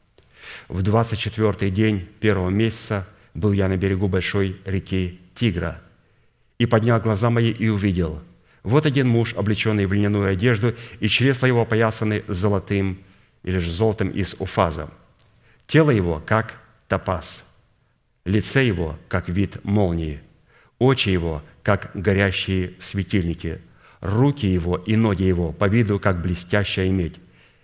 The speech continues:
и глаз речи его, как голос множества людей».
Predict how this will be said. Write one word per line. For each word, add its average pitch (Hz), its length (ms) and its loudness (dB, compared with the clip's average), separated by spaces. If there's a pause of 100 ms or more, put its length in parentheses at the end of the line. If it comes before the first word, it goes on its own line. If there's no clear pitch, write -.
(140)
и 104 80 2
глаз 101 320 2
речи 120 260 0
его, 87 340 0
как 90 160 -4
голос 95 400 0 (360)
множества 87 720 -2 (500)
людей». 87 540 -2